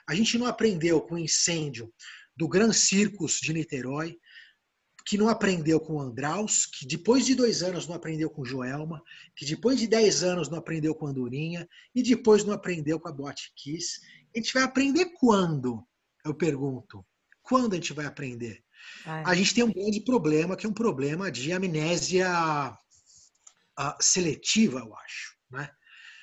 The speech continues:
Speaker 1: Eu acho que o pessoal só se move quando morre alguém da própria família. Esse é um grande problema do brasileiro,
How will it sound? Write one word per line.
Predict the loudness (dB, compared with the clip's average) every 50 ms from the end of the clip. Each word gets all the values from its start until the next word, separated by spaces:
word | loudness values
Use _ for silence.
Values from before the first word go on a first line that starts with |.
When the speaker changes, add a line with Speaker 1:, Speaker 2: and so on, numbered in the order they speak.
| -20 _ -10
Speaker 1:
Eu | -6 -4
acho | -4 -4
que | -4 -4
o |
pessoal | -2 0 0 0 0 -2 -2 0
só | 0 0 0
se | 0 -2 -2 -2
move | -2 -4 -4 -4 -4 -6 -8 -8
quando | -8 -6 -4 -4
morre | -4 -4 -4 -4 -4 -4 -4 -4
alguém | -4 -6 -6 -6 -6
da | -8 -8
própria | -8 -6 -6 -6 -6 -6 -8 -10
família. | -10 -12 -14 -8 -4 -4 -2 -2
Esse | 0 0 0 0
é |
um | 0 0 0
grande | 2 4 6 6 6 6 6 4 4
problema | 4 4 4 4 4 4 4 4 4 2 2
do | 4 4 4 6
brasileiro, | 6 6 4 4 4 4 2 2 2 0 0 -2 -4